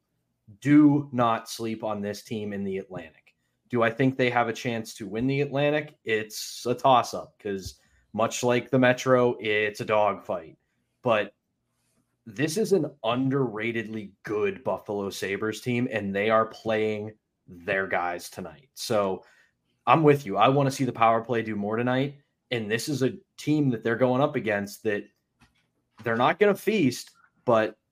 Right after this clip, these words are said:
this is a team where you're gonna get some stiff competition on that P K. So go out there and show us what you can do because,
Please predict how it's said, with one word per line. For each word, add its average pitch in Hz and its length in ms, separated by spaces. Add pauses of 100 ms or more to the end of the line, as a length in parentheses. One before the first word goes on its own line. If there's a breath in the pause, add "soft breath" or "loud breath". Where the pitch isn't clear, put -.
(800)
this 139 240
is 156 100
a 170 80
team 151 300
where 117 320
you're 123 120
gonna 151 200
get 143 240
some 117 140
stiff 123 260
competition 117 600
on 101 120
that 104 180
P 117 180
K. 127 360
So 98 460 (360)
go 117 160
out 139 160
there 151 120
and 143 100
show 143 200
us 143 120
what 139 120
you 139 80
can 135 140
do 135 260
because, 104 600